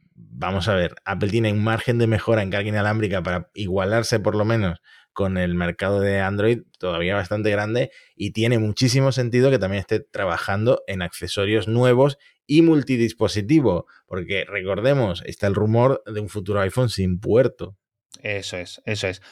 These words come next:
Speaker 2: Oye, que de todas formas, el, el iPhone, que como dices tú, tiene lo de la carga inalámbrica invertida o reversa, o como quieras decirlo,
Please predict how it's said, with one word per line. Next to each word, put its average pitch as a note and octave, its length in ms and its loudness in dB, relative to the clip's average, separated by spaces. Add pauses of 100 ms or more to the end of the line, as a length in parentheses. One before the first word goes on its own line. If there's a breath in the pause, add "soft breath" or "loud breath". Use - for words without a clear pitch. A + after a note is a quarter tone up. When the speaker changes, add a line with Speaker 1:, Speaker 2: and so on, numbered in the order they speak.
(140 loud breath)
Speaker 2:
Oye, E3 200 2
que G#2+ 280 0
de A2+ 120 -4
todas C#3+ 280 -2
formas, G#3 400 -2
el, F#2+ 380 -2
el G2 180 -2
iPhone, A2 420 -2
que E2+ 300 -8
como F2+ 200 -6
dices F2+ 280 -6
tú, G2 120 -4
tiene F#2 180 -4
lo F2+ 120 -2
de F2 100 -4
la F2 120 -6
carga F#2+ 200 -2
inalámbrica F#2 460 -4
invertida F2+ 800 -2
o F#2+ 160 -4
reversa, F#2 640 -4
o - 20 -14
como F2+ 220 -10
quieras F#2 180 -6
decirlo, G2+ 500 -6